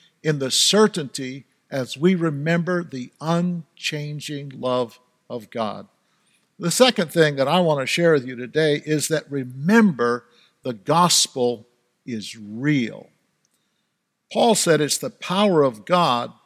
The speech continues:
for salvation. He wrote this, "Let me now remind you, dear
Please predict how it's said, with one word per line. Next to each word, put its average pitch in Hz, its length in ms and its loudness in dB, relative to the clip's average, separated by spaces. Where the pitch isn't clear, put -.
for - 180 -12
salvation. 123 920 -2
He 190 140 0
wrote 170 360 4
this, - 480 -8
"Let 175 420 0
me 160 200 -2
now 175 240 4
remind 175 520 4
you, 135 200 -4
dear 131 420 -4